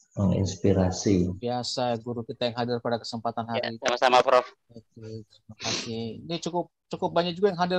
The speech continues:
Speaker 2: Prof, di YouTube juga ada seratus tujuh puluh delapan, di Zoom tiga tujuh lima.
Speaker 1: Ya.
Speaker 2: Padahal
Speaker 1: Bu,
Speaker 2: awalnya
Speaker 1: ada yang
Speaker 2: kan
Speaker 1: minta nomor telepon, nanti lewat Pak Togap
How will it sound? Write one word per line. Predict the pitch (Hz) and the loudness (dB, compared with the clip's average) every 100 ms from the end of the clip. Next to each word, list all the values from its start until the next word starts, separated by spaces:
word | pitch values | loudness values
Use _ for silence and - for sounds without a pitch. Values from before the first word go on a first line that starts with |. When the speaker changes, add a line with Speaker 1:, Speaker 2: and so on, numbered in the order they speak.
| 165 | 2
Speaker 2:
Prof, | 170 156 | 2 2
di | 147 151 | -2 -2
YouTube | 147 160 | -2 -4
juga | 151 143 | -2 -2
ada | |
seratus | 143 143 147 | -2 -6 -4
tujuh | |
puluh | 143 | -2
delapan, | 139 143 - 151 151 | 0 0 -2 -2 -2
di | 131 123 | -6 -6
Zoom | 123 135 | -6 -8
tiga | - _ - 123 | -10 _ -8 -8
tujuh | 120 127 | -6 -6
lima. | 127 131 135 - | -6 -6 -6 -4
Speaker 1:
Ya. | 117 95 | -2 -2
Speaker 2:
Padahal | - 156 190 | -2 4 4
Speaker 1:
Bu, | - 127 | 8 10
Speaker 2:
awalnya | 131 170 - | 12 12 10
Speaker 1:
ada | 95 | 10
yang | 110 113 117 | 10 10 8
Speaker 2:
kan | 117 | 6
Speaker 1:
minta | 117 - 113 | 4 4 6
nomor | 110 113 113 | 6 6 6
telepon, | 120 110 - 127 | 4 4 4 6
nanti | 113 113 135 | 6 4 4
lewat | 127 113 113 - - | 6 6 4 2 0
Pak | 107 - | 0 2
Togap | 110 - - | 0 2 2